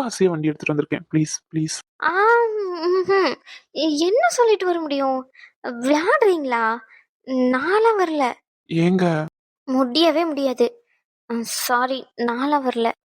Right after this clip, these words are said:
Speaker 1: இவ்ளோ கெஞ்ச விடக்கூடாது ஒருத்தனை. ஆ, ஆசையா கேக்குறேன்.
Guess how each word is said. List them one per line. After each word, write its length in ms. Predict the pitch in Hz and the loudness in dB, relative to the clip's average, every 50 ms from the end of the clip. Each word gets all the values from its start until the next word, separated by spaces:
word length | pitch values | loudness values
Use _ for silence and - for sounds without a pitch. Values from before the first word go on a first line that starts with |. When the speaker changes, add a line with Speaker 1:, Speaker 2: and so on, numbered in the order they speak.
| _ 170 165 | _ -4 0
Speaker 1:
இவ்ளோ 360 | 165 165 160 165 185 220 240 | 0 0 0 2 0 0 2
கெஞ்ச 260 | 240 247 240 233 233 240 | 0 0 -2 0 0 2
விடக்கூடாது 460 | 226 226 220 220 214 208 196 190 196 | 2 2 2 0 0 -4 0 0 0
ஒருத்தனை. 380 | 180 175 165 - 170 170 170 160 - _ _ _ _ _ _ _ _ _ - | 0 0 -2 -4 -4 -2 -2 -4 -6 _ _ _ _ _ _ _ _ _ -8
ஆ, 60 | 165 160 156 151 151 151 151 151 151 | -6 -6 -6 -4 -4 -4 -4 -2 0
ஆசையா 360 | 151 175 - - 208 233 262 | 0 -2 0 0 0 0 2
கேக்குறேன். 520 | 254 247 240 233 - 214 202 190 202 214 | 2 0 0 2 0 -2 -2 0 -4 -6